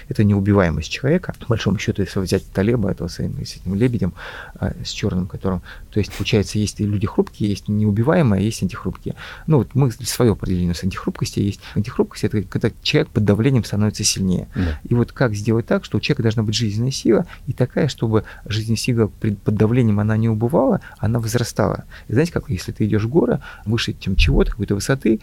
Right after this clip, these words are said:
Speaker 1: ты силы ночью не набираешь, как обычно, а ты
Speaker 2: Мгм.
Speaker 1: силы тратишь.
Speaker 2: Мгм.
Speaker 1: Там больше шестерки, по-моему. И здесь важно сделать следующим образом. Получается, есть какое-то давление,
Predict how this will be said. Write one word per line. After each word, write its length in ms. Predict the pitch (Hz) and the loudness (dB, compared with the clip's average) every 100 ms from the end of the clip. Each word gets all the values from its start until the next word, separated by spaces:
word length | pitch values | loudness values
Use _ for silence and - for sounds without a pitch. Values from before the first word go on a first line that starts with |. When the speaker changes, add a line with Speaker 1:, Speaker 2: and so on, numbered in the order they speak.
| - | -2
Speaker 1:
ты 220 | 131 170 - | 0 0 -4
силы 340 | - - 131 110 | 0 4 6 6
ночью 300 | 107 - 101 | 4 2 0
не 120 | 101 | 2
набираешь, 460 | 113 110 151 262 - | 2 2 2 2 0
как 200 | - - | -4 -2
обычно, 380 | 95 92 - | 0 -2 0
а 40 | 87 | -2
ты 100 | - | 0
Speaker 2:
Мгм. 80 | 92 | 0
Speaker 1:
силы 180 | 120 | 0
тратишь. 400 | 113 98 85 - - | 2 2 0 -6 -2
Speaker 2:
Мгм. 240 | 92 82 76 - - | -2 -2 -6 -10 0
Speaker 1:
Там 160 | 90 | 2
больше 200 | 92 101 | 2 2
шестерки, 360 | - - 107 - | 0 0 -4 -4
по-моему. 320 | 82 85 85 - | -6 -2 -4 0
И 240 | 104 110 95 | 0 0 0
здесь 220 | 123 143 | 0 0
важно 380 | - 123 127 110 | 0 0 2 0
сделать 240 | 98 107 | 2 0
следующим 400 | - 117 87 - 95 | 2 2 2 2 2
образом. 280 | 80 90 85 - | 2 -2 -4 -4
Получается, 360 | 107 - 120 120 | 0 2 2 0
есть 80 | |
какое-то 240 | - 110 107 | 0 -2 2
давление, 520 | 113 135 233 277 - | 2 2 2 0 -2